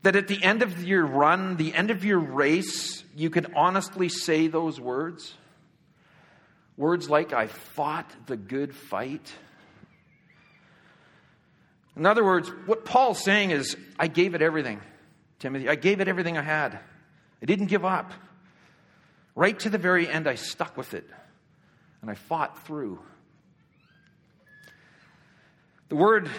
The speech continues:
Paul uses for fight there, uh,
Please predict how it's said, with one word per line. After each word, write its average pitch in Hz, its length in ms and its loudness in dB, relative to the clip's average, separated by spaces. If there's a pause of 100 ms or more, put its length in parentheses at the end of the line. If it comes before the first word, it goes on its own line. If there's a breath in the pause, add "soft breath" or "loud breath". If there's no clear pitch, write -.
(120)
Paul 170 220 2
uses 147 680 0 (140)
for 135 120 -6
fight 165 460 -2
there, 196 320 0 (1300 soft breath)
uh, 123 220 0